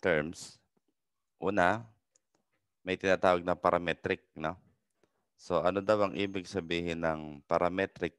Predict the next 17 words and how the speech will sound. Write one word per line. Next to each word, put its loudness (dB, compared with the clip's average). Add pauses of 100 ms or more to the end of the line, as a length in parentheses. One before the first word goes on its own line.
test? -4 (720)
Okay. -4 (240)
Ito -2
daw 4
ay 2
uri -2
ng 2
mga -2
test 2
na -4
kung -6
saan -2 (720)
the -4
population 0
constants -2
like -2
mean, -4